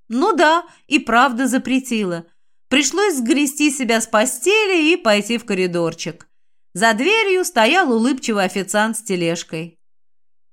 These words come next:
«Завтрак для принцесс», довольно объявил он. «Это вы сами придумали?»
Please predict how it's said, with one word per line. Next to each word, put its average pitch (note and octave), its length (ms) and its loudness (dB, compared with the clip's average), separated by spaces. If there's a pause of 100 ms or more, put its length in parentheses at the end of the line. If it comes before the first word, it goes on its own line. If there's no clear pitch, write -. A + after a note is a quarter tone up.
(120)
«Завтрак A#3+ 640 2
для E4 120 0
принцесс», D4 720 0 (340)
довольно F#3 500 -2
объявил F3+ 500 0
он. F3+ 280 -6 (340)
«Это D4+ 300 0
вы C4 140 0
сами F4 420 2
придумали?» A3 760 0